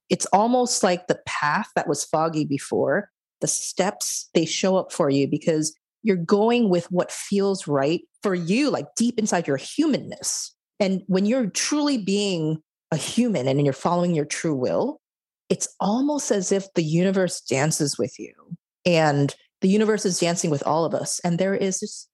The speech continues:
a very naturalness. I almost say it's almost like a butterfly, you know, it's just flitting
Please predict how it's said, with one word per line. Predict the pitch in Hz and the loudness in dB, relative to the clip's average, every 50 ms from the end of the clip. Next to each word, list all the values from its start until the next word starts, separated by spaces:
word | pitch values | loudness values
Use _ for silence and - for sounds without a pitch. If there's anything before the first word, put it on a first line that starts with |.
| - - | -8 -8
a | 220 - - | -8 -8 -8
very | - - - 269 247 | -8 0 2 6 6
naturalness. | 190 165 160 175 180 - - - - - - 196 156 - - - - - - - - - - _ _ _ _ _ _ _ - | 6 6 6 4 2 2 0 0 0 2 2 2 2 2 0 -2 0 0 0 2 0 -2 -6 _ _ _ _ _ _ _ 0
I | - 196 226 | 2 4 4
almost | 254 277 269 269 262 254 - - | 4 4 4 4 2 2 4 4
say | 262 240 220 | 4 6 6
it's | 202 196 - | 2 0 2
almost | - - 175 196 202 208 220 214 - - - | 2 2 2 4 4 2 2 2 0 0 0
like | 190 170 165 165 - - | 2 2 2 0 0 -2
a | 190 | 0
butterfly, | 160 156 160 160 151 185 - - - - - - 101 - - - | 2 2 2 2 0 -2 -2 -4 -4 -4 -2 -4 -6 -6 -4 -2
you | 160 139 | 0 0
know, | 135 127 - - | 2 2 2 2
it's | - - - | 2 0 -2
just | 247 - - - | -6 -6 -6 -12
flitting | - - 202 247 302 220 151 143 156 | -4 0 0 2 2 2 0 0 -2